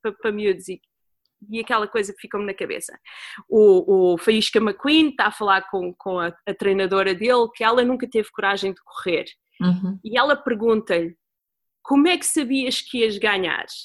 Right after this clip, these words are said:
Speaker 1: E ele disse, "Nunca pensei que não podia ganhar, nunca
Speaker 2: Uhum.
Speaker 1: pensei que ia perder."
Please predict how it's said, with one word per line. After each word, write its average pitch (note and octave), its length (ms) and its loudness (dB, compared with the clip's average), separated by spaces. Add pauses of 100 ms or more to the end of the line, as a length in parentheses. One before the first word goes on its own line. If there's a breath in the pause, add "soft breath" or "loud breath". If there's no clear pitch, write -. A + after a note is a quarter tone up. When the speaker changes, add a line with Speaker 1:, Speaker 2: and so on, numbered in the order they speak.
(720)
Speaker 1:
E A3 120 -2
ele A#3 120 -2
disse, A3 260 -6
"Nunca D#4 260 -4
pensei C#4 300 -10
que - 420 -14
não C4 140 -4
podia B3 300 -6
ganhar, C4 360 -8
nunca B3 300 -8
Speaker 2:
Uhum. G3 260 -4
Speaker 1:
pensei B3 240 -4
que A#3+ 140 -8
ia G#3+ 80 -8
perder." G#3+ 380 -4